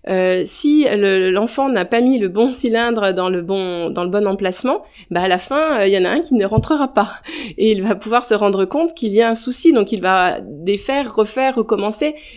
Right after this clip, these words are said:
Et, euh, donc voilà, ce matériel intègre le contrôle de l'erreur. Je peux te donner aussi un exemple en mathématiques avec la table de mémorisation de l'addition.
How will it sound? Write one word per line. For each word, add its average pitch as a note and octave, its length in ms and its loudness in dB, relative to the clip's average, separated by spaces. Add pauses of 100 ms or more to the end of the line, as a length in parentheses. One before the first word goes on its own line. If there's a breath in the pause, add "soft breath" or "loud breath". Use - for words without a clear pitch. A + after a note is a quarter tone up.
(180 loud breath)
Et, F#3 200 4
euh, E3 500 -2
donc F#3 160 -6
voilà, F3+ 460 -2
ce - 140 -6
matériel G3 500 -2
intègre A#3 440 -2
le G#3 80 0
contrôle G#3 340 -2
de G3 80 0
l'erreur. F#3+ 400 -4 (640 soft breath)
Je A3+ 220 -4
peux B3+ 160 2
te A#3+ 80 -2
donner B3 320 6
aussi B3+ 300 2
un A#3+ 100 4
exemple A3+ 420 2
en G#3 60 2
mathématiques G#3 720 0 (280 loud breath)
avec G#3+ 340 0
la F#3+ 260 0
table C4 240 -2
de B3 80 2
mémorisation A3+ 720 2
de - 20 0
l'addition. G3+ 420 0